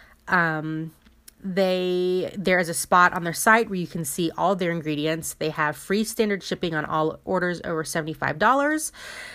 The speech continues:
So if this sounds intriguing to you, you can go to the website, henry rose dot com, and shop around, read about the brand. Um, you can also do a Google search. There's a ton of press about this new line.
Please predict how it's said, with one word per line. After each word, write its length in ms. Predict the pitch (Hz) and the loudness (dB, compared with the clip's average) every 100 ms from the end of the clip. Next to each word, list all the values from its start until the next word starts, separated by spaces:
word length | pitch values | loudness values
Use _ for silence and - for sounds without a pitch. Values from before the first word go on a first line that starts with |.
| - - - _ _ - | -18 -20 -20 _ _ -8
So 380 | - 240 226 214 | 2 6 8 6
if 140 | 208 | 4
this 160 | 262 - | 0 4
sounds 440 | 294 262 277 285 | 6 6 6 2
intriguing 460 | 269 240 269 254 233 | 0 2 2 2 0
to 140 | 208 | 0
you, 200 | 196 208 | 2 4
you 140 | 226 196 | 2 2
can 160 | 202 | 0
go 140 | 180 180 | 0 0
to 140 | 190 | 0
the 100 | 165 | 2
website, 540 | 160 180 - 254 - | 2 2 2 2 0
henry 600 | - - 208 202 220 240 - | -8 -2 0 2 2 0 -2
rose 480 | 170 170 175 185 180 | 0 2 2 0 -2
dot 380 | 175 147 - - | 0 0 -2 -4
com, 520 | - 294 320 339 320 | 4 6 6 2 -2
and 120 | 196 175 | -4 0
shop 260 | 180 160 | 0 2
around, 580 | 165 220 233 233 240 - | 2 6 6 6 4 -2
read 160 | 165 156 | -2 -2
about 240 | 135 135 | -2 -6
the 60 | 156 | -2
brand. 680 | 202 214 214 214 214 208 - | 0 2 2 2 0 -4 -4
Um, 240 | 170 160 | -4 -4
you 60 | 160 | -4
can 120 | 170 | -4
also 220 | 160 - | -4 -4
do 120 | 151 | -6
a 60 | 156 | -4
Google 260 | 170 208 214 | -4 -2 0
search. 380 | 226 220 214 | 2 2 0
There's 200 | - 160 | 0 0
a 100 | 151 | -2
ton 420 | - - 226 233 233 | -10 0 2 2 2
of 380 | - 180 160 - | 0 0 -2 -2
press 360 | - 165 - | 0 0 0
about 420 | 202 165 160 - - | -4 0 0 -2 -6
this 300 | 180 165 - | -6 -4 -4
new 160 | 160 | -4
line. 560 | 156 190 214 214 214 | 2 4 6 4 0